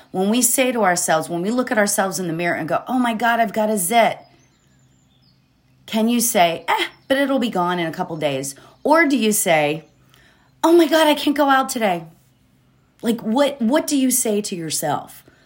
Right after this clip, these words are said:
when in those moments? And I can't believe I just used that, <laughs> that example. But, you know, I mean, it's the perfect <laughs> example, though, if you think about it.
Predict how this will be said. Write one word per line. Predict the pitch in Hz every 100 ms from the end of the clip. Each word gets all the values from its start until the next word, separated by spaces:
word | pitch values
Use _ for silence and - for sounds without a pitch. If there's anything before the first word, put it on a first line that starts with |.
| _ _ _ -
when | 180 202 196 -
in | 202 196
those | 180 170 160
moments? | 165 139 101 - - -
And | 160
I | 143
can't | 143 202
believe | 202 175
I | 156
just | 147 147 -
used | 156 160 -
that, | - - - 370 - - 906 - -
<laughs> | - - - - 285 -
that | 202 202 208 202
example. | 185 180 196 202 175 165
But, | 214 202 -
you | 302
know, | 320 311
I |
mean, | 262 262
it's | 254
the | -
perfect | 214 285 233 180
<laughs> |
example, | 147 165 - 247 156 147 -
though, | 160 185 -
if | - -
you |
think | 117 170
about | 147 73
it. | -